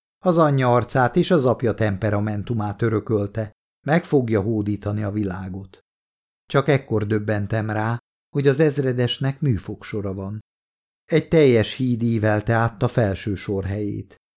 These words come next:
és hirtelen megértettem, hogy ezt az embert megkínozták. Valamelyik tisztogatáskor bevitték, trockistának, fehér vagy fasiszta szimpatizánsnak bélyegezték, kitépték a fogait,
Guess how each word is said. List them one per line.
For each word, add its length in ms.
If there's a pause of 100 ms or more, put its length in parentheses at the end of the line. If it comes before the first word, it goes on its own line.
(160)
és 220
hirtelen 540
megértettem, 920 (320)
hogy 180
ezt 220
az 140
embert 480
megkínozták. 1080 (480)
Valamelyik 580
tisztogatáskor 1000
bevitték, 680 (400)
trockistának, 1000 (360)
fehér 460
vagy 160
fasiszta 520
szimpatizánsnak 1000
bélyegezték, 880 (360)
kitépték 680
a 60
fogait, 600